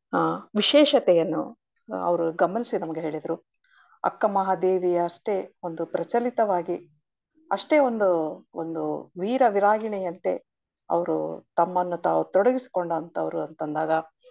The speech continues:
ಬೊಂತಾದೇವಿ ಅನ್ನತಕ್ಕಂಥ ಮಾತುಗಳನ್ನು ಬಹಳ, ಆ, ಸುದೀರ್ಘವಾಗಿ ನಮ್ಮ ಜೊತೆಗೆ ಹಂಚಿಕೊಂಡ್ರು. ಈಗ ಸಂವಾದ ಕಾರ್ಯಕ್ರಮದಲ್ಲಿ, ಆ, ಪ್ರಪ್ರಥಮವಾಗಿ ಹಮೀದಾ ಬೇಗಂ ಅಕ್ಕ, ನೀವು ಮಾತಾಡ್ರಿ ಸ್ವಲ್ಪ.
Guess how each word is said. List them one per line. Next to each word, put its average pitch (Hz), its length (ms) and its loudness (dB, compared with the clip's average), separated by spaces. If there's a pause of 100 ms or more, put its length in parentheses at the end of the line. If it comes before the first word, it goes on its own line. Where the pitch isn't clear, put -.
(180)
ಬೊಂತಾದೇವಿ 170 540 2
ಅನ್ನತಕ್ಕಂಥ 160 520 -6
ಮಾತುಗಳನ್ನು 170 580 0
ಬಹಳ, 156 180 0 (720)
ಆ, 160 360 -6 (300)
ಸುದೀರ್ಘವಾಗಿ 180 760 2
ನಮ್ಮ 156 220 -2
ಜೊತೆಗೆ 156 380 -2
ಹಂಚಿಕೊಂಡ್ರು. 156 800 -6 (320)
ಈಗ 254 160 4 (140)
ಸಂವಾದ 233 340 2 (120)
ಕಾರ್ಯಕ್ರಮದಲ್ಲಿ, 175 1040 0 (600)
ಆ, 165 140 0
ಪ್ರಪ್ರಥಮವಾಗಿ 180 960 0 (400)
ಹಮೀದಾ 247 340 4
ಬೇಗಂ 214 360 4
ಅಕ್ಕ, 185 160 -2 (380)
ನೀವು 175 280 0
ಮಾತಾಡ್ರಿ 208 540 2
ಸ್ವಲ್ಪ. 190 320 -4